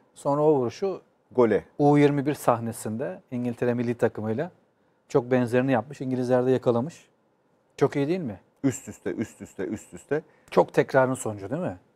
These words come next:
Speaker 1: Yani bu işleri boşu boşuna yapmıyor bu çocuklar. Boşu boşuna o kadar başarıyla, soğukkanlı bir şekilde oraya
Speaker 2: Çünkü
Speaker 1: vuruşun
Speaker 2: sadece
Speaker 1: sebebi çalışmak.
Speaker 2: sadece vuruş değil, top kontrolü,
Speaker 1: Tabii.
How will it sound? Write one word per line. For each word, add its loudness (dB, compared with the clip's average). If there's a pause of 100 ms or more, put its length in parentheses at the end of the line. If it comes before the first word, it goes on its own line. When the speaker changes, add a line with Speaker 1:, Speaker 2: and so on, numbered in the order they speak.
(760)
Speaker 1:
Yani 0
bu 4
işleri 0
boşu 4
boşuna 2
yapmıyor 0
bu -2
çocuklar. -4
Boşu -4
boşuna -2
o -6
kadar 2
başarıyla, 2
soğukkanlı 2
bir -8
şekilde -6
oraya 2
Speaker 2:
Çünkü 4
Speaker 1:
vuruşun 0
Speaker 2:
sadece 0 (400)
Speaker 1:
sebebi 0
çalışmak. -2
Speaker 2:
sadece -2
vuruş -8
değil, -6 (220)
top -2
kontrolü, -2 (840)
Speaker 1:
Tabii. -8